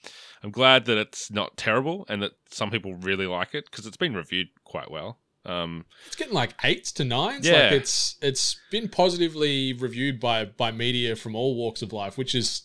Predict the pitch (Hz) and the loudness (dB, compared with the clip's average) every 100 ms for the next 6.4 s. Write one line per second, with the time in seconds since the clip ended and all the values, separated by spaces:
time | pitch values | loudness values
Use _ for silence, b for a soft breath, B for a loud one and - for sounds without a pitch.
0 | _ - 143 156 160 160 - 123 113 - | _ -4 0 4 6 6 4 -2 -4 2
1 | 165 139 - B B B B B 139 143 | 2 4 0 B B B B B 2 2
2 | - 147 127 139 - 127 110 139 127 131 | 4 2 4 2 4 0 4 2 2 0
3 | - 123 127 123 117 113 110 110 b b | 2 0 2 0 -2 -2 -2 -4 b b
4 | b b b 120 117 110 107 107 - 101 | b b b -4 -2 0 -4 -6 -6 -4
5 | 101 104 151 135 123 127 127 123 120 123 | -4 2 4 6 6 6 6 4 2 -2
6 | 131 123 117 110 | -4 -4 -4 -6